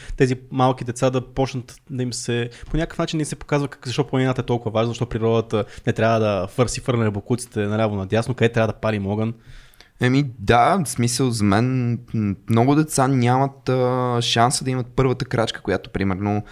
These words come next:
Speaker 2: аз също не съм, нашите не са били планинари.
Speaker 1: Мгм.
Speaker 2: И аз реално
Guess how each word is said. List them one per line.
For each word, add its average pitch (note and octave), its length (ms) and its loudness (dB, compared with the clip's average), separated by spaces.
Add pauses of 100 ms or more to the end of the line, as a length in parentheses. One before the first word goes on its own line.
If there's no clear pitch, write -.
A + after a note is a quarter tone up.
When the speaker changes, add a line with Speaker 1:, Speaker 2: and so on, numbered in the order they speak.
(140)
Speaker 2:
аз G#2+ 160 2
също B2 220 0
не A#2+ 100 2
съм, A#2 220 -2
нашите A2 240 0
не A2 60 0
са A2 120 0
били A2 180 2
планинари. F#2 600 0
Speaker 1:
Мгм. C#3 160 -2 (400)
Speaker 2:
И G#2+ 80 4
аз A#2 320 2 (160)
реално B2 380 4